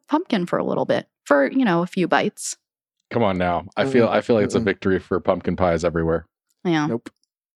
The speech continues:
Speaker 1: Oh.
Speaker 2: <laughs> Dave just,
Speaker 1: Ah.
Speaker 2: Dave declared the apple
Speaker 1: Yeah,
Speaker 2: bag
Speaker 1: yeah, yeah.
Speaker 2: pie the pie of the year and then just patently <laughs> said no to the
Speaker 1: Ah.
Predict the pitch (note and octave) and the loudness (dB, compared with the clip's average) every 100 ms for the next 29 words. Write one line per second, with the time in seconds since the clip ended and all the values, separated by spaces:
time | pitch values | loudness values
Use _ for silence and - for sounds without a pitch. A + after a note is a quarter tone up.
0 | - - - C#5+ - - - G#3+ D#3+ - | -4 0 2 2 0 -2 -2 0 0 0
1 | D#3 - - - D#3+ - - - G#3+ G#3+ | -2 0 -2 0 -2 -2 -2 2 4 4
2 | F3+ - A#3 - D4 - - B3+ A#3+ - | 2 -2 -4 0 0 0 2 4 4 0
3 | A3+ B3+ - A3 G#3 G#3 F#3+ E3+ F#3 G#3 | -2 -2 0 2 2 2 2 2 2 2
4 | G#3 F#3+ - A3 G#3 F#3 E3 - C#3+ A2 | 0 0 2 4 6 6 4 2 4 4
5 | D#3 E3+ E3+ - F3 F3 E3+ E3 E3 D#3+ | 6 4 0 0 2 2 2 2 2 2
6 | D#3+ D#3 E3+ - - F3 D#3 D#3 D#3+ - | 0 0 -2 0 0 2 2 0 0 0
7 | - - G#3+ F3 A#3+ G3 F#3 B3+ - _ | 0 2 0 0 0 2 2 0 -4 _
8 | - - - - - - - - - _ | -12 -10 -8 -12 -12 -12 -12 -16 -16 _
9 | - _ B3 A3 F3+ E3 F3 D3+ C#3+ D#3+ | -20 _ 0 4 4 4 4 4 4 4
10 | D#3 C#3+ D3 D3 - D3+ D#3+ F3+ | 2 2 0 0 0 0 0 -2